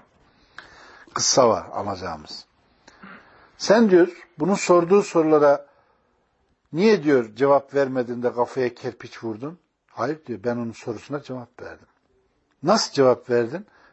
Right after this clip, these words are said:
"Ne sormuş sorsun," diyor. "Ne sordun?" diyor. "Allah'ı göster, inanayım." dedi diyor. "Sen ne yaptın? Kerpici vurdun kafaya," diyor. "Hayır," diyor, "ben cevap verdim." "Nasıl?" "O," diyor, "kerpici vurunca," diyor, "ciyak ciyak bağırdı," diyor. "Ne hissettin?" diyor.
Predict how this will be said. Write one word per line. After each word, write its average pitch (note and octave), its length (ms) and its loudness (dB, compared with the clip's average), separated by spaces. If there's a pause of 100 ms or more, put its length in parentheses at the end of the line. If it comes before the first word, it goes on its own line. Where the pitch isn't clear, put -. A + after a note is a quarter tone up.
(140)
"Ne C#4 140 2
sormuş E3 400 2
sorsun," C3 560 -2
diyor. G2 260 -18 (1500)
"Ne A#3+ 120 2
sordun?" C3+ 540 0
diyor. F3+ 180 -6 (600)
"Allah'ı G3+ 400 4
göster, G#3 720 -4 (260)
inanayım." E3 580 -2
dedi G2+ 300 -14
diyor. G2+ 400 -20
"Sen C#4 300 0
ne G3+ 60 2
yaptın? E3+ 340 -2
Kerpici E3+ 500 -4
vurdun C#3 320 -8
kafaya," B2 460 -4
diyor. E3 180 -12 (460)
"Hayır," D#3 380 -6
diyor, G2+ 180 -18
"ben A2+ 140 -8
cevap G2+ 400 -18
verdim." F#2 300 -20
"Nasıl?" E3 420 -8 (720)
"O," F#3 140 0
diyor, F#3 160 2
"kerpici E3+ 520 -4
vurunca," D3+ 500 0
diyor, A#2 200 -4
"ciyak E3 340 -2
ciyak E3 340 -8
bağırdı," C3 480 -4
diyor. G#2 180 -12
"Ne C4+ 160 -4
hissettin?" C3+ 640 -6
diyor. F#3+ 180 -8